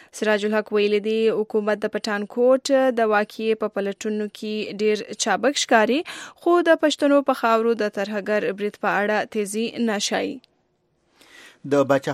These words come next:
Speaker 2: خان یونیورسټۍ په اخیستونکي د طالبانو ډلې نن خپره کړې ویډیو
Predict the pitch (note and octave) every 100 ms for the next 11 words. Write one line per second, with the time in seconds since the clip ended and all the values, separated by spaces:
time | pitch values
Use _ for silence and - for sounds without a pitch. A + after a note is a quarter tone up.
0 | - D3 C#3+ C3 A#2+ A#2+ - C3 - B2+
1 | A#2+ A#2+ - C3 B2+ C3 A#2 A2 A2+ A2
2 | A2 A2+ G2+ A2+ A2 A2 G#2+ - A2+ G#2+
3 | C#3 C3 A#2 G#2 G#2+